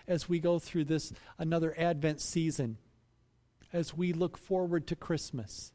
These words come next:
how do we make room to see the way that God's salvation has already arrived in our world and is right in front of us, even if, even when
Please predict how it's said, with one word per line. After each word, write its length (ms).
how 320
do 140
we 220
make 280
room 200
to 160
see 680
the 160
way 460
that 260
God's 400
salvation 680
has 500
already 760
arrived 680
in 140
our 180
world 600
and 160
is 160
right 320
in 100
front 360
of 120
us, 460
even 520
if, 320
even 460
when 520